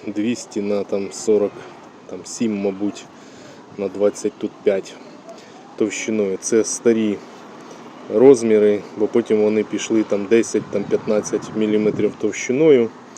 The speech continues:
і п'ятдесят шириною. А це прям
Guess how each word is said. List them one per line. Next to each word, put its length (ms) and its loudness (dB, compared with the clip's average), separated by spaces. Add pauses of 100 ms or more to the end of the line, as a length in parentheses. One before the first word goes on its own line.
(400)
і 60 -4
п'ятдесят 640 0 (1200)
шириною. 720 2 (1700)
А 180 -12
це 320 2 (480)
прям 280 0